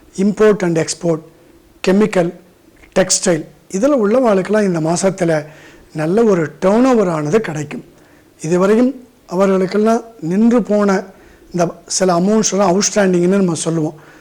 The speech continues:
அந்த மாதிரி இந்த அவுட்ஸ்டாண்டிங் அமௌண்ட்ஸ் எல்லாம் கூட இவருடைய கைக்கு வரக்கூடிய மாசத்துல, இந்த மாசத்துல கிடைக்கும். Especially இந்த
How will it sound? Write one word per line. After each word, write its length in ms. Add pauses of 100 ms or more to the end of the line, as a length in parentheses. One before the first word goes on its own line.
(300)
அந்த 200
மாதிரி 200
இந்த 200
அவுட்ஸ்டாண்டிங் 640
அமௌண்ட்ஸ் 360
எல்லாம் 280
கூட 100 (600)
இவருடைய 380 (180)
கைக்கு 340 (460)
வரக்கூடிய 540 (380)
மாசத்துல, 560 (140)
இந்த 200
மாசத்துல 500
கிடைக்கும். 300 (560)
Especially 460 (500)
இந்த 180